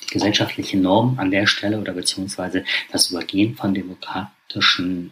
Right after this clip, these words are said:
ähm, Prozessen, wie ich das empfinde, nie übergangen werden. Und, ähm, ich weiß nicht warum, aber das hat mich auch so, so ein bisschen wieder hier an die raf-Zeit erinnert. Und da ist halt, ähm, Ulrike Meinhof ist ja damals bei der Bader-Befreiung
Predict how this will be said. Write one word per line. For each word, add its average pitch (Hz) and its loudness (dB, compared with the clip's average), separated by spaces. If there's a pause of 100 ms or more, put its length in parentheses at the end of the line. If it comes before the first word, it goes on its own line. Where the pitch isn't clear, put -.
ähm, 85 -8 (300)
Prozessen, - 2
wie 90 0
ich - -2
das - -6
empfinde, 98 0 (500)
nie 95 2
übergangen 101 6
werden. 82 -4 (680)
Und, - -6
ähm, 80 -2 (600)
ich - -2
weiß 101 2
nicht - -2
warum, 110 2
aber 117 2
das 104 2
hat 131 -2
mich 113 0
auch 104 0
so, 101 2
so 104 -4
ein 101 0
bisschen 104 2
wieder 101 -2
hier 104 -2
an 98 2
die 92 2 (400)
raf-Zeit - 0
erinnert. 82 -4 (360)
Und - 4
da 104 6
ist 123 4
halt, 127 4 (260)
ähm, 92 2 (680)
Ulrike 107 2
Meinhof 104 2
ist 117 -2
ja 98 2
damals 123 0
bei 101 2
der 92 -2
Bader-Befreiung 127 4